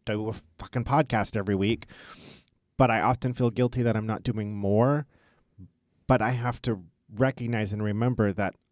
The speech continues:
a lot of queer people's fight is just for their own survival. Just that I'm, I'm, I'm turning forty this year, and I, this is for the first time in my entire life do I feel like I'm starting to build a foundation for a happy life. At forty.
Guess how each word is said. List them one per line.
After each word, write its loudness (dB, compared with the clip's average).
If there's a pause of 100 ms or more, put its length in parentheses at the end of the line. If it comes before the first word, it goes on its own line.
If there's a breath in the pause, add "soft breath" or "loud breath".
(140)
a 0
lot 2
of -4
queer 0
people's 0
fight 2
is -2
just -2
for -6
their -4
own -2
survival. -6 (600 soft breath)
Just 0
that 0
I'm, 0 (460 soft breath)
I'm, -8 (560)
I'm -6
turning -8
forty -2
this -4
year, 4
and -2
I, -4
this -8
is -12
for -2
the -2
first -2
time -4
in -4
my -2
entire -4
life -4
do -6
I -4
feel -10
like -8
I'm -12
starting -6
to -10
build -4
a -2
foundation -4
for -8
a -6
happy -12
life. -12 (180)
At 2
forty. -2